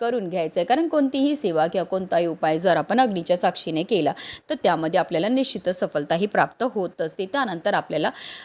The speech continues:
सर्वप्रथम देव, सूर्यदेवांना जल अर्पण करायचं. जल अर्पण करताना "ओम सूर्यदेवाय नमः,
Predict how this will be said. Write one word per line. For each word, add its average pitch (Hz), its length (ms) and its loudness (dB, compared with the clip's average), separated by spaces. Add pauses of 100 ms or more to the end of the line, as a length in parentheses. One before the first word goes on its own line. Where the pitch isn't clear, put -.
(380)
सर्वप्रथम 185 640 4
देव, 220 140 6
सूर्यदेवांना 196 720 2
जल 190 280 0
अर्पण 196 340 -2
करायचं. 165 380 0
जल 208 220 2
अर्पण 180 280 0
करताना 175 380 0
"ओम 233 160 2
सूर्यदेवाय 180 760 2
नमः, 160 240 -2